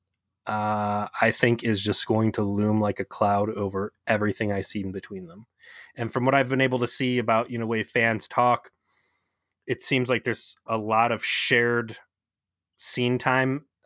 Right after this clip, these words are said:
uh, screen time between these two characters and, and a relationship that will blossom.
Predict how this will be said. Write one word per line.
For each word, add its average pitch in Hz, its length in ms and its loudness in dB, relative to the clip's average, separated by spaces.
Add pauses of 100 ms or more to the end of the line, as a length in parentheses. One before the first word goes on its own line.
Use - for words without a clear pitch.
uh, 113 200 -4
screen 135 320 2
time 135 380 0 (600)
between - 260 0
these 117 140 0
two - 160 -2
characters 123 580 0
and, 110 360 -8
and 107 120 -4
a 101 240 -6 (840)
relationship 117 720 0
that 120 140 -2
will 107 100 -2
blossom. 110 720 0